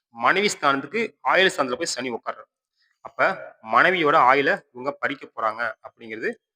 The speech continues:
விதி. சரி, அதே மாதிரி அந்த சனி புத்தியில ஆயுளை பறிச்சிடுறாங்க. அதே மாரி பாத்தீங்கன்னா, இவருக்கு வந்து சிறை தண்டனைக்கு வந்து பாத்தீங்கன்னா, பெரும்பாலும் சிறை தண்டனை அடைஞ்சவங்க, அந்த ஜெயில் கைதியெல்லாம் பெரும்பாலும் பாத்தீங்கன்னா,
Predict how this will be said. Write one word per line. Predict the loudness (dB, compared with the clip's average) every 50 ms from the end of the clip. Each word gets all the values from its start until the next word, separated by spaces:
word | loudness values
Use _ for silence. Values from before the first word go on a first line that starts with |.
| _ _ _ _ _ _
விதி. | -16 -14 -14 -16 -16 _ _ _ _ _ _ _ _ _
சரி, | _ -8 -6 -6 -6 -6 -10
அதே | -6 -2 -2 0
மாதிரி | 2 0 0 -2 -4 -8 -14 -20 -20 -20 _
அந்த | -8 -8 -6
சனி | 0 2 2 2 2 -2
புத்தியில | -6 -8 -6 -2 -2 -2 -2 -4 _ _
ஆயுளை | -4 -2 -2 0 -2 -4 -6
பறிச்சிடுறாங்க. | -12 -16 -16 -18 -18 -18 -20 -20 _ _ _ _ _ _ _ _ _ _ _ -4
அதே | 0 0 2
மாரி | 2 2
பாத்தீங்கன்னா, | 2 2 2 2 0 -2 0 0 0 0 -2 -8 _ _ _
இவருக்கு | _ -6 -2 0 0
வந்து | 0 0 -2
சிறை | -2 0 0 2 2
தண்டனைக்கு | 2 0 -2 -4 -6 -6 -6
வந்து | -6 -6
பாத்தீங்கன்னா, | -4 -6 -6 -6 _
பெரும்பாலும் | -12 -10 -8 -2 0 0 0 0 -4
சிறை | -4 -2 0 0 0
தண்டனை | 0 -2 -2 0 0 0
அடைஞ்சவங்க, | 0 -2 -6 -6 -6 -6 -6
அந்த | -8 -8 -10 _ _
ஜெயில் | -8 -6 -4 -4 -4 -6 _ _
கைதியெல்லாம் | -2 -2 -2 0 -2 -2 -2 -4 -4 -6
பெரும்பாலும் | -8 -4 -2 -2 -2 -2
பாத்தீங்கன்னா, | -4 -6 -6 -8 -14 -16